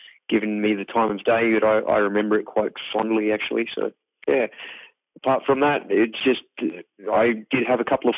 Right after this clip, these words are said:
formal lessons here and there. I had more training later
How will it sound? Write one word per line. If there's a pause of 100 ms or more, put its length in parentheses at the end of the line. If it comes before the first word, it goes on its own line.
formal
lessons
here
and
there. (480)
I
had
more (100)
training (300)
later